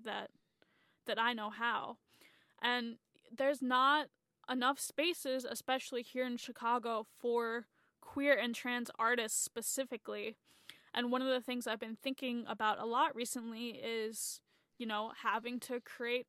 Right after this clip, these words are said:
our own spaces because there is a lack, or we don't fit into these other institutions, um, even, you know, kind of mainstream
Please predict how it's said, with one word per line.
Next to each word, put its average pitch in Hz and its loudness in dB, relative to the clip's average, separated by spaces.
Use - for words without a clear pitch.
our 254 2
own 294 2
spaces - -6
because 220 -4
there 226 -4
is 226 -4
a 233 -4
lack, 220 0
or 233 -2
we 220 -2
don't 226 -4
fit 240 -6
into 240 -6
these 233 -10
other 220 -6
institutions, 226 -8
um, 220 -4
even, 233 -4
you 220 -4
know, 214 -2
kind 226 -4
of 220 -6
mainstream 226 -6